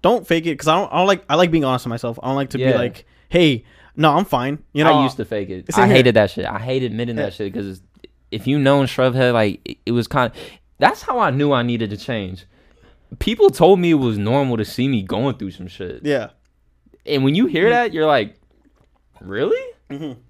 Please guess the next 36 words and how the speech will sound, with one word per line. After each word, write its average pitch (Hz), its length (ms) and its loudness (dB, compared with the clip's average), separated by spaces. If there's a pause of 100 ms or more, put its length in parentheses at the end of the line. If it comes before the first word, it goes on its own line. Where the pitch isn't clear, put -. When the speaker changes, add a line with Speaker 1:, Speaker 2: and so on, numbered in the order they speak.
(960)
Speaker 2:
And 123 180 -4
then 113 100 -2
that's 143 340 -2
when 123 180 -4
I 117 80 -2
was 117 180 -4
like, 101 200 -2
"Oh, 113 200 2
hell 123 360 0
nah." 95 280 -10 (380)
Speaker 1:
Yeah. 110 220 -12 (120)
Speaker 2:
Mental 131 380 0
flip. 185 560 2 (420)
Like, 104 320 -2
nah, 98 380 -4 (280)
shit's 139 320 -4
gotta 117 240 -2
change. 98 440 -10
So, 95 420 -10 (920)
you 110 80 -8
know, 107 80 -6
I 101 120 -2
just - 120 -10
wanna, 120 260 -6
I - 100 -4
wanna 202 260 4
inspire, 143 640 4
you 98 240 -10
know? 123 240 -6
I - 140 -6
wanna 131 240 -4
inspire. 120 480 -2
I 107 80 -2
don't 120 120 -6
wanna 117 180 -6
be 107 520 -6